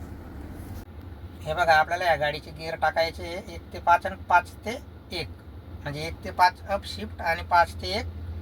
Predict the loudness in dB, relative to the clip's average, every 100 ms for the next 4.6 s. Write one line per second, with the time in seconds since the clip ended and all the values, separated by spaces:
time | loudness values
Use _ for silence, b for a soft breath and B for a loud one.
0 | 0 4 6 8 6 4 -4 -4 -4 2
1 | 4 2 0 B B -12 -12 -8 -4 -2
2 | 0 0 2 0 0 -2 -4 -2 2 2
3 | 2 -4 -4 -4 -4 -2 -2 -2 -6 -8
4 | -2 0 0 -2 -2 -4